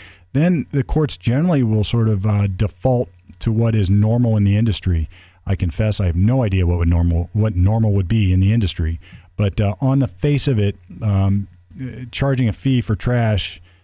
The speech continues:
doesn't seem like it's gonna be unreasonable unless the fee is unreasonable. I would just need to see more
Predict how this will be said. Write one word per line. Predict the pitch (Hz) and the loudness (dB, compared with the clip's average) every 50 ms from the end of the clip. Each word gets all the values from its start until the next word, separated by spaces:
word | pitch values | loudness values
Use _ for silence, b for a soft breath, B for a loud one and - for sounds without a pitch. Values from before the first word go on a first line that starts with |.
| b b b _ | b b b _
doesn't | - 123 131 135 143 120 | -2 0 0 2 0 0
seem | - - - 143 151 156 | -2 -2 -2 -2 0 0
like | 147 143 139 | 2 0 0
it's | 120 - | 0 -2
gonna | - 135 135 | 0 0 0
be | 123 117 127 131 | 2 2 2 2
unreasonable | 131 123 120 120 127 127 123 135 131 123 | 2 2 2 2 2 2 2 2 2 2
unless | 113 113 110 95 - | 2 2 0 0 -2
the | - | -6
fee | - - - 127 127 | -8 -4 -2 0 2
is | 120 101 | 2 2
unreasonable. | 104 98 98 98 101 98 92 98 98 92 95 98 98 - | 2 2 2 2 2 2 2 2 0 0 0 -2 -2 0
I | 107 | 0
would | 104 104 98 | 0 0 0
just | 110 107 - | 0 -2 0
need | 117 110 101 | 0 0 0
to | 92 90 | 0 0
see | - - 117 110 | 0 0 0 2
more | 104 104 104 104 104 104 104 101 95 | 2 2 2 2 2 2 0 0 -2